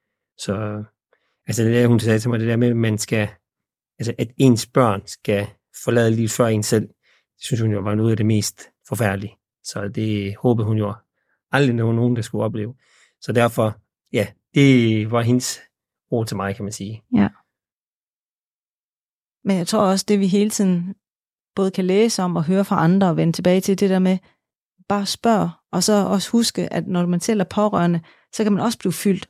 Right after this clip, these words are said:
Speaker 2: og har også brug for at læse af og tale med nogle andre om det. Og man må også gerne skælde ud og sige, "Hold da, mand, nu er vi lige sammen med Tina, og det handlede igen om det ene og det andet." Altså, hvis det er sådan, man bliver sådan fyldt op,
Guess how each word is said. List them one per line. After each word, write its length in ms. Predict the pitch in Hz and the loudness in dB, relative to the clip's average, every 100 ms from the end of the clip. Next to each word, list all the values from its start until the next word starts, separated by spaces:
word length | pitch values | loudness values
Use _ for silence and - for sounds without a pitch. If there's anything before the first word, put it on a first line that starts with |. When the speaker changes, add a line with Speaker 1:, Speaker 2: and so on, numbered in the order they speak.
| - | -8
Speaker 2:
og 80 | 175 | -6
har 80 | |
også 140 | 208 - | -4 -4
brug 180 | 214 180 | -4 -2
for 300 | 175 165 - | -2 -2 0
at 120 | 170 | 2
læse 280 | 175 170 190 | 2 4 2
af 140 | 180 - | 2 -2
og 200 | - 175 | -6 -4
tale 280 | - 185 202 | -2 0 2
med 80 | |
nogle 200 | 185 170 | 0 0
andre 240 | 165 185 190 | 2 2 2
om 220 | 175 190 | 2 2
det. 100 | 190 - - _ | 2 -4 -14 _
Og 80 | 196 | 2
man 140 | 190 | 6
må 60 | 180 | 6
også 140 | 180 - | 4 2
gerne 180 | 196 | 0
skælde 280 | 190 - 202 | 0 0 2
ud 60 | 202 | 2
og 100 | 180 | 2
sige, 240 | 196 185 | -2 -4
"Hold 360 | 165 196 190 180 | -4 -4 -2 -2
da, 120 | 165 | -4
mand, 260 | 170 165 165 _ _ _ _ - | -4 -4 -6 _ _ _ _ -2
nu 100 | 202 | 0
er 60 | |
vi 80 | 180 | 2
lige 160 | 180 196 | 2 0
sammen 240 | - 190 | 0 0
med 80 | 170 | 0
Tina, 380 | - 196 196 190 | 0 0 2 0
og 360 | - 165 160 160 _ _ _ _ _ | 0 2 2 0 _ _ _ _ _
det 100 | 185 | 2
handlede 300 | 185 190 185 | 4 4 4
igen 340 | 180 190 202 - _ - | 6 6 4 0 _ -4
om 180 | 175 180 | -2 2
det 140 | 190 | 2
ene 120 | 196 | 2
og 60 | 175 | 2
det 60 | |
andet." 160 | 165 185 | 0 -2
Altså, 180 | 170 196 | -2 0
hvis 160 | 185 | 0
det 80 | - | 0
er 40 | 196 | 0
sådan, 160 | 220 | 2
man 120 | 202 | 2
bliver 120 | 180 180 | 0 -2
sådan 160 | 214 | -2
fyldt 260 | - 226 190 | -4 -4 0
op, 140 | 214 | 0